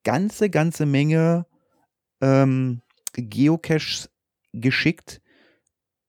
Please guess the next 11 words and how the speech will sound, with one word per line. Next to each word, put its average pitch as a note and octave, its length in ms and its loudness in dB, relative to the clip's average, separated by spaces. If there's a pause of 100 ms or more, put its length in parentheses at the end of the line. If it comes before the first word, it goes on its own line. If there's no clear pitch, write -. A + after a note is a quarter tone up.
(100)
im B2+ 360 2
Raum A2 400 -2
Bayern, C#3+ 360 2
und C3 140 -2
zwar A#2+ 480 -2
Riedenburg. D3+ 800 0 (680)
Und C3 120 0
ich G#2+ 140 -4
sag C3 160 0
mal B2 160 2
so, D#3 380 2